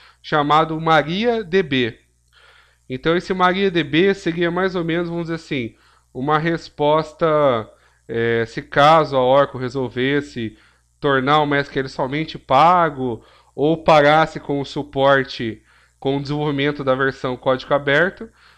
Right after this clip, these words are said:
já teríamos, migraríamos pro Maria D B, ou a comunidade poderia dar continuidade à versão código aberto do M Y S Q L. Existem outros bancos também, todos, Postgre, outros aí excelentes,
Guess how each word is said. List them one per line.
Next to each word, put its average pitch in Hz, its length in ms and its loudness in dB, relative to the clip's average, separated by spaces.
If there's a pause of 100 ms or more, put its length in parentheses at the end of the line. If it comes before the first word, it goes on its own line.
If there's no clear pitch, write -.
(120)
já 156 200 2
teríamos, 165 520 -4
migraríamos 160 760 0
pro 175 120 -8
Maria 147 360 0
D 156 160 -4
B, 160 360 -4 (440)
ou 190 260 0
a 214 40 -6
comunidade 214 580 -2
poderia 185 320 -4
dar 180 140 0
continuidade 175 840 0 (800)
à 135 180 -4
versão 151 1200 -2 (640)
código 147 420 0
aberto 143 400 2
do 156 100 -8
M 160 80 -6
Y 147 100 0
S 147 140 -4
Q 180 120 -4
L. 117 360 0 (380)
Existem 311 460 -2
outros 294 260 -2
bancos 185 400 0
também, 156 400 -2
todos, 139 440 -6
Postgre, 143 920 -2
outros 135 540 -6
aí 135 100 -2
excelentes, 139 720 -6